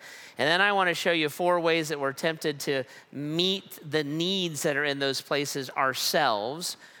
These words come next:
where we would look and say, "Well, I, I just, the way we did that in my family was, the way that I always thought about it was,"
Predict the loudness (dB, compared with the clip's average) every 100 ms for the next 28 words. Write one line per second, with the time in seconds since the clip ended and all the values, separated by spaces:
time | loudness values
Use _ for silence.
0 | -8 -4 0 0 2 0 0 -2 -2 -2
1 | 2 2 4 4 0 0 0 0 -2 -6
2 | -2 2 2 2 0 2 2 2 2 2
3 | 2 0 0 0 0 0 0 2 2 2
4 | 2 2 0 0 0 2 2 0 0 -2
5 | 0 -2 -2